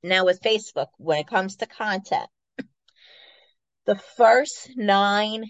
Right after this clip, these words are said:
images I've mentioned are very important. So with that content in mind, when you're creating a reel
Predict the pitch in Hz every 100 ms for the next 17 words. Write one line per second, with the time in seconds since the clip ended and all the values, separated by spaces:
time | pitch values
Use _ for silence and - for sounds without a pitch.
0 | _ 185 175 170 - 95 90 151 156 160
1 | 165 143 147 - 139 143 - 143 156 156
2 | 156 147 - 147 - - - _ _ _
3 | _ - - 196 - _ _ _ - 160
4 | 147 180 220 349 - 226 165 190 185 120
5 | 139 156 135 127 120 92 - _ _ _
6 | _ _ _ _ _ 170 165 170 233 269
7 | 370 285 262 240 208 170 170 156 60 -